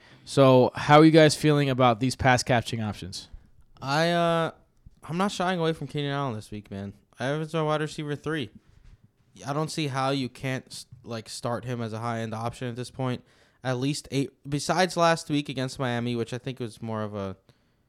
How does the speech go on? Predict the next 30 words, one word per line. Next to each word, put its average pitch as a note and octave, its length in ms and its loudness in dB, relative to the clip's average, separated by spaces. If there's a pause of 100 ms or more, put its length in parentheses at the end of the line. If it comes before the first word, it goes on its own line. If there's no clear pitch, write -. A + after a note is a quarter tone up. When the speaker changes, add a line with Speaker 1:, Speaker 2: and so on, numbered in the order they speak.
(600)
Speaker 2:
more C#3 200 -2
of A#2+ 80 -4
just - 240 -8
a, G2+ 340 -8 (220)
an B2+ 80 -4
outlier A#2 640 -4 (260)
than G2+ 380 -8 (400)
signs A#2 520 -10
to A2+ 120 -14
come. A#2 320 -8 (520)
Eight D#3+ 160 0
receptions E3 560 -2
and B2 160 -4
one C3+ 160 -4
twenty-three C3+ 640 -6
week B2+ 260 -8
one, A#2+ 360 -4
eight C3+ 240 -6
for C3 160 -8
ninety-eight B2 560 -6
week A#2+ 240 -10
two, A#2+ 260 -6
thirteen C#3+ 600 -6
for B2+ 160 -10
one A#2 220 -2
eighty-three B2 540 -6
week A#2+ 280 -10
three. C#3 540 -6 (560)
I A#2+ 60 -8
mean, B2 320 -4